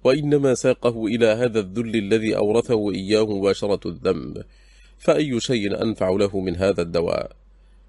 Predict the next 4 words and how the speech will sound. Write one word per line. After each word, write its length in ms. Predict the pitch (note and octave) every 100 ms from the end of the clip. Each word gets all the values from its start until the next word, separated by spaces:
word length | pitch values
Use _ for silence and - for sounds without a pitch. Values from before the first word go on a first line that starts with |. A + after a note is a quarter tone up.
| - -
لعل 400 | F2+ F2 F#2+ F2
عتبك 540 | F2 F#2+ - F#2+ -
محمود 720 | F2+ F2 - G2 F#2 F2+ F#2 E2+
عواقبه، 1120 | F2+ F2+ F2+ - F#2+ D#2+ F2 D#2+ E2+ E2